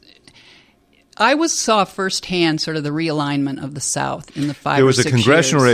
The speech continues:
Speaker 2: race going on in seventy-eight that
Speaker 1: Yes.
Speaker 2: you, uh, nearby you there, too. Who was the candidate there?
Speaker 1: Well, the, the home district was, uh, a guy named, um,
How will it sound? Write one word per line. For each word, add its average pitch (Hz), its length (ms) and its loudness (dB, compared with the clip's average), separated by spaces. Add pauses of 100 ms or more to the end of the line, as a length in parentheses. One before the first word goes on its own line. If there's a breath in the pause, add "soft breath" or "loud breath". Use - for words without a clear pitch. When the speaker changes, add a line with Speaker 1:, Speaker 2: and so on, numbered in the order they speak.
Speaker 2:
race - 40 -8
going 113 240 0
on 107 240 0
in 98 120 0
seventy-eight 104 640 -4
that 104 220 -6
Speaker 1:
Yes. 110 200 -4
Speaker 2:
you, 107 220 -2
uh, 107 440 -2
nearby 107 500 0
you 104 200 -2
there, 101 240 -2
too. 120 340 -4
Who 123 160 0
was 117 180 -4
the 104 80 -4
candidate 110 520 -4
there? 117 260 -6 (960 soft breath)
Speaker 1:
Well, 185 220 0
the, 165 420 -8
the 165 140 -4
home 277 280 4
district 165 500 -6
was, 147 560 -4
uh, 147 260 -4 (500)
a 151 80 -6
guy 151 260 -2
named, 139 480 -4
um, 143 360 -10